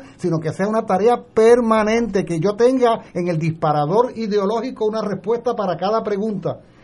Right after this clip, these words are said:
¿Y cómo va a ser la salud? ¿Y cómo va a ser la energía? ¿Y cómo va a ser la educación? ¿Y cómo va a ser el transporte?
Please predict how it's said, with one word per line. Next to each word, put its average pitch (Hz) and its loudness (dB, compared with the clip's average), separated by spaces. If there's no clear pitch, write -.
¿Y 151 -6
cómo 185 0
va 185 4
a - -2
ser 190 0
la 190 4
salud? 185 2
¿Y 175 -4
cómo 190 0
va 202 2
a 190 -2
ser 196 -4
la 190 -2
energía? 190 -2
¿Y 190 0
cómo 190 -4
va 196 -2
a 190 -8
ser 190 -4
la 190 -2
educación? 190 -4
¿Y 185 -4
cómo 196 -2
va 202 0
a 190 -2
ser 202 -2
el 202 -2
transporte? 202 -4